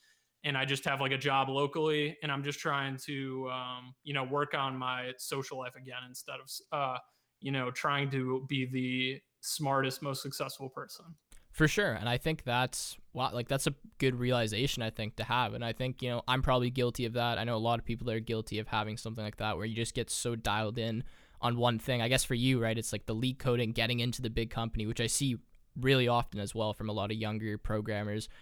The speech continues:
Speaker 2: or interns or people like that, where they lose sight of other important things, right? It's not just about working at Google. It's not just about getting a job at Facebook. You can be
Speaker 1: Yeah.
Speaker 2: equally happy working at a startup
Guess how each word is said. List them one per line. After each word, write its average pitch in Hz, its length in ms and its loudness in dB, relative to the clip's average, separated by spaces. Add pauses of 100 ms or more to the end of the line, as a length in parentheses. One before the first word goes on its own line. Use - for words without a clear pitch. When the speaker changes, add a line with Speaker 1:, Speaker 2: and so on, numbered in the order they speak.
(180)
Speaker 2:
or 113 120 2
interns 120 600 2
or 113 40 -4
people 110 280 -4
like 104 160 -2
that, 110 260 -2 (220)
where 131 100 6
they 135 140 10
lose 131 280 6
sight 117 340 4
of 110 300 0
other 120 220 4
important 110 500 0
things, 92 380 -4
right? 95 140 -4
It's 110 120 -6
not 123 220 0
just 120 340 2
about 110 240 0
working 104 320 -4
at 101 140 -2
Google. 107 300 -4
It's - 120 -10
not 110 200 -6
just 123 320 2
about 110 240 -2
getting 110 240 -2
a 101 40 -2
job 107 280 -2
at 107 120 -4
Facebook. 104 500 -4 (280)
You 123 100 0
can 131 140 6
be 156 160 6
Speaker 1:
Yeah. 127 140 0
Speaker 2:
equally 139 420 6
happy 123 420 4
working 117 360 -2
at 113 120 2
a 110 40 0
startup 113 580 2